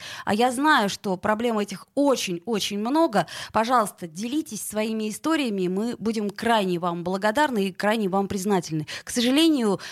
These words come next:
э, наш сегодняшний эксперт Ольга Панова, наш прекрасный нутрициолог, приболела. Мы ей з-, желаем здоровья, всего самого-самого доброго и скорейшего возвращения к нам.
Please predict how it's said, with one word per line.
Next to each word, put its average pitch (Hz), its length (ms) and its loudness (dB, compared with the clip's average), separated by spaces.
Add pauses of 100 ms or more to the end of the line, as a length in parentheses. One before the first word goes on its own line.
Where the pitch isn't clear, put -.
(140)
э, 190 240 2
наш 233 320 2
сегодняшний 214 800 -2
эксперт 202 560 -2
Ольга 185 220 -2
Панова, 233 560 0 (340)
наш 208 180 0
прекрасный 240 460 0
нутрициолог, 220 720 -2
приболела. 240 440 2
Мы 247 140 0
ей 240 120 0
з-, 202 200 -8
желаем 226 420 2
здоровья, 247 520 0
всего 214 240 -4
самого-самого 208 800 0
доброго 226 540 2
и 202 360 -4
скорейшего 202 540 -2
возвращения 208 600 0
к 208 120 -8
нам. 320 300 4